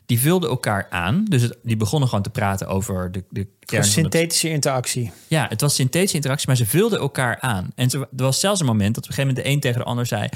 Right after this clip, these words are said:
Speaker 1: "Straks gaan we uitleggen hoe dit zit met A, B, C. Maar nu eerst D."
Speaker 2: Tim de Gier had de prompt geschreven.
Speaker 1: Ja, precies. Toen dacht ik echt, "Holy shit, dit is, dit is, het is zo chill om te luisteren naar twee mensen die met elkaar aan het praten zijn." Dat is,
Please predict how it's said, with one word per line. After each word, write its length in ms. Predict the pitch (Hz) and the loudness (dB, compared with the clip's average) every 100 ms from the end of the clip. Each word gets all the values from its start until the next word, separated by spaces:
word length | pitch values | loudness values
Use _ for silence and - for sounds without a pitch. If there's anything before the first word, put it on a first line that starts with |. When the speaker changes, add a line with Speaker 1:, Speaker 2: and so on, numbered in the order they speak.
| - - | -12 -12
Speaker 1:
"Straks 480 | - - 262 269 - | -10 -4 -2 0 0
gaan 140 | 226 | 0
we 60 | 214 | 0
uitleggen 520 | 202 208 202 185 165 | 0 0 2 2 4
hoe 200 | 147 220 | 4 4
dit 160 | 156 - | 2 0
zit 460 | - 233 165 - | 2 2 0 0
met 240 | 139 127 127 | 0 0 0
A, 160 | 120 | 0
B, 100 | 110 101 101 - | 2 2 2 0
C. 260 | 98 110 196 - - - | 0 -2 -6 -12 -10 2
Maar 120 | 175 | 4
nu 160 | 208 | 4
eerst 480 | 202 262 294 - - 151 | 2 0 0 -2 -8 -8
D." 60 | 117 175 104 90 - _ _ | 0 2 2 0 -8 _ _
Speaker 2:
Tim 160 | 151 143 | 0 2
de 80 | |
Gier 140 | 127 160 | 2 0
had 80 | 151 | 0
de 80 | 156 | -2
prompt 260 | 147 127 | -2 -2
geschreven. 420 | - 135 131 127 151 | -4 -4 -4 -2 0
Speaker 1:
Ja, 100 | 147 | 0
precies. 480 | - - - - _ - | -2 -2 -2 -6 _ -4
Toen 140 | 160 | 0
dacht 200 | 175 151 | 0 -2
ik 80 | - | -6
echt, 220 | 131 - | -8 -8
"Holy 600 | - - 208 214 196 131 | -10 -4 0 2 2 2
shit, 380 | 120 196 160 - | 0 -2 -4 -6
dit 180 | 143 - | -6 -2
is, 300 | 143 - - _ _ _ _ _ _ | -2 -2 -8 _ _ _ _ _ _
dit 200 | - 170 | -2 0
is, 200 | 147 120 - - | 0 -2 -4 -12
het 140 | - 147 | -4 0
is 160 | 143 - | 2 2
zo 220 | 220 254 | 2 2
chill 280 | - - 247 | 0 0 2
om 180 | 233 147 | 4 2
te 100 | 147 | 2
luisteren 400 | 151 170 170 143 | 2 4 2 0
naar 120 | 123 | -2
twee 280 | - 165 156 | 0 2 2
mensen 340 | 147 175 - | 4 2 0
die 100 | 147 | 0
met 140 | 131 120 | 0 0
elkaar 300 | - 135 117 | -2 0 0
aan 60 | |
het 120 | 101 - | -2 -2
praten 360 | 190 233 220 | 0 0 -2
zijn." 400 | 104 90 95 214 - _ _ _ - | -4 -4 -4 -4 -8 _ _ _ -4
Dat 180 | 185 | -2
is, 160 | 226 190 | 0 -2